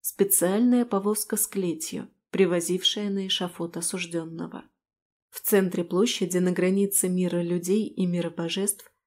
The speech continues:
возвышался прямоугольный каменный жертвенник. Рядом треугольник смерти, три колонны, соединенные друг с другом брусьями.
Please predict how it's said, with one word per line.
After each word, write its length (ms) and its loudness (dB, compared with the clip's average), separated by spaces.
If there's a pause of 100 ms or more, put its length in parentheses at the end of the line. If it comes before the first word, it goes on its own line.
возвышался 760 0
прямоугольный 800 4
каменный 560 -4
жертвенник. 800 -6 (400)
Рядом 400 2
треугольник 640 0
смерти, 600 -4 (340)
три 160 2
колонны, 600 0
соединенные 800 2
друг 260 0
с 100 -6
другом 400 0
брусьями. 680 -6